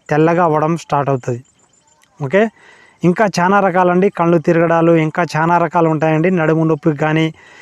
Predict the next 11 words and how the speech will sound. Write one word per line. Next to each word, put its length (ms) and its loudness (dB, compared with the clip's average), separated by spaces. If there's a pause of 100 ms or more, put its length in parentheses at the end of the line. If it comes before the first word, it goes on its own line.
(160)
ఇక 120 2
ముఖ్యమైనది 720 2
ఏదైతే 480 4
మీరు 260 2
అసలు 260 0
దాని 220 0
గురించి, 320 0
ఏ 120 2
దాని 220 0
గురించి 280 -2
చూస్తున్నారో 640 -2